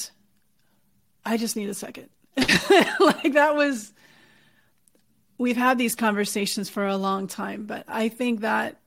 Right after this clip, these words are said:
really context setting is just hitting me at even a deeper level and understanding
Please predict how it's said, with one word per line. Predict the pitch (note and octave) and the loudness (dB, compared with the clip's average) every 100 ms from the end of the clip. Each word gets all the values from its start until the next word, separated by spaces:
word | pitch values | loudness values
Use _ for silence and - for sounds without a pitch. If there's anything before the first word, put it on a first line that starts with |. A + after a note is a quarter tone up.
| _ _ _ _ - | _ _ _ _ -12
really | A3 G3+ A3+ A3+ A3 G#3+ | -8 -2 2 4 2 0
context | A3+ G#3 G3+ D#3 - | -2 -4 -2 -4 -4
setting | G3+ G3 F#3+ G3+ | -4 -2 -4 -6
is | F#3 | -6
just | G3+ - _ | -6 -6 _
hitting | C4 F#3+ G#3 G3+ | -8 -4 -2 -2
me | G3 G3 | -2 -2
at | G3 - | -6 -4
even | G3+ G3 F#3+ F#3+ C4+ - | -4 -2 -2 -4 -6 -10
a | |
deeper | F3+ G3 F#3 G3 | -8 -6 -6 -8
level | G3 G3+ G#3 G3+ G3 _ _ _ _ _ _ _ _ - | -8 -8 -8 -8 -10 _ _ _ _ _ _ _ _ -6
and | G#3+ G3+ | -2 0
understanding | G3 G3+ - G#3 G3 G#3 | -2 -2 -4 -4 -6 -6